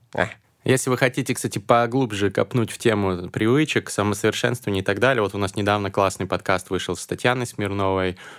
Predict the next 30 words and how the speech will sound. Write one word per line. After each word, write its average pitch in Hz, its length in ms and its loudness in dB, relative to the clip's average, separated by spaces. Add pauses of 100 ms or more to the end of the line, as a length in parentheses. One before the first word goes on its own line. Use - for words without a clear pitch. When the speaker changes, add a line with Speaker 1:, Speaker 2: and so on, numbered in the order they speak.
(140)
Speaker 2:
где 92 200 -2
мы 92 160 2
все 90 180 0
это 92 140 2
обсуждаем. 104 720 0
Э, 90 160 -4
если 92 200 -2
пропустили, 95 440 0
послушайте - 560 -2
или 98 100 -2
посмотрите. 98 760 -2 (800)
Ладно, 107 480 4
значит, 110 400 0
насчет, 123 400 0
э, 107 500 2
сил, 143 580 0
э, 95 440 0
всего 104 320 0
этого 92 340 0
обсудили, 131 680 2 (160)
но 110 300 0
мне 120 160 2
кажется, 139 360 0
еще 113 180 0
важная 113 540 2 (160)
тема, 131 520 0 (420)
как 123 260 2
подготовиться, 107 1040 0
ну 98 180 -2
вот, 87 240 -4